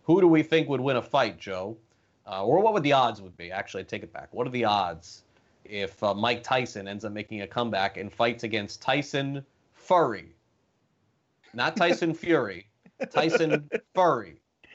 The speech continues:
Speaker 1: which is what Mike
Speaker 2: Wow.
Speaker 1: Cardano said. So, of course, I gave Mike some crap. And I said, "Well,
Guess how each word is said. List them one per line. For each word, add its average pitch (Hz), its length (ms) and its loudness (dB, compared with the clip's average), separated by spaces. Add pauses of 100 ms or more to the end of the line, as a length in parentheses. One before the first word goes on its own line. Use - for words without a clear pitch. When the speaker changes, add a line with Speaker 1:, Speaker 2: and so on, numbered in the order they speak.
(580)
Speaker 1:
which 120 160 -8
is 113 100 -8
what 233 200 4
Mike 156 140 4
Speaker 2:
Wow. 120 160 0
Speaker 1:
Cardano 113 360 -2
said. 107 300 -8
So, 175 100 0
of 175 100 2
course, 185 240 0
I 156 80 4
gave 143 220 -2
Mike 123 260 0
some 113 160 -6
crap. 104 440 0 (960)
And 156 140 4
I 156 80 4
said, 156 260 2
"Well, 151 480 2